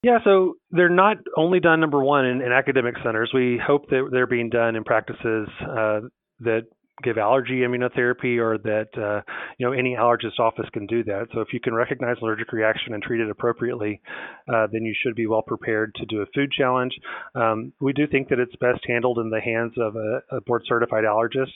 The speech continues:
someone who's really experienced and comfortable with recognizing early signs of anaphylaxis and treating those appropriately. Uh, and, and yeah, so a-, as far as how often they're done, there hasn't been a recent survey conducted that's been published. There was one in two thousand nine that was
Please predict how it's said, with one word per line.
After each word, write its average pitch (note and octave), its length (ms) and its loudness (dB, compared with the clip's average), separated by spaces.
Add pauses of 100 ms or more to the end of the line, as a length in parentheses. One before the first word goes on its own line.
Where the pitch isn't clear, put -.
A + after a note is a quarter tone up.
someone A#2 240 -2
who's A2 240 -4
really A#2 180 0
experienced A#2 580 -6
and A#2 80 -10
comfortable A2+ 520 -4 (400)
with A2+ 120 -8
recognizing A#2 680 -2
early A#2 340 0
signs A2+ 220 -4
of A#2 60 -2
anaphylaxis A2+ 640 -4
and G#2 80 -10
treating A2+ 320 -4
those G#2+ 180 -4
appropriately. A#2 720 -6 (680)
Uh, C3 320 6
and, D3+ 420 2 (100)
and E3 140 2
yeah, F3 220 6
so D3 220 6
a-, D#3+ 340 2
as D3 140 2
far F3 180 6
as C#3 100 2
how D#3+ 540 0
often C3+ 400 2
they're C3+ 140 2
done, C#3+ 380 -2 (400)
there C#3+ 100 4
hasn't G3 340 2
been D3+ 200 2
a B2 100 2
recent C#3+ 520 -4
survey B2 300 2
conducted A#2+ 560 -2
that's B2 120 -6
been A2+ 180 -4
published. B2+ 420 0
There B2 100 0
was A#2 200 -2
one C#3 340 -2
in B2+ 240 -6
two B2+ 80 -2
thousand A#2+ 320 0
nine A#2+ 400 0
that B2 100 -2
was A2+ 100 -10